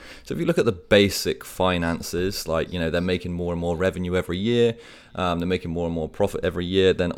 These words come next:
their stock price will usually follow that same trend. Um, obviously, there's other factors involved in,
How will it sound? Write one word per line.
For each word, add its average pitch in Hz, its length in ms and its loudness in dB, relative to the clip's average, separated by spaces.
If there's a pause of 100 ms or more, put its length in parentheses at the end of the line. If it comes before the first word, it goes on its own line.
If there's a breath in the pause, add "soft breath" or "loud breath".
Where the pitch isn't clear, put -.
(160)
their 90 320 0
stock - 680 -2
price 82 480 -2
will 87 300 -4 (160)
usually 113 800 2
follow 104 340 4
that 101 220 4
same 98 320 0
trend. 110 480 0 (380 loud breath)
Um, 104 200 2
obviously, 127 280 2
there's 110 260 4
other 98 220 2
factors 90 440 -2
involved 87 580 -2
in, 85 340 -6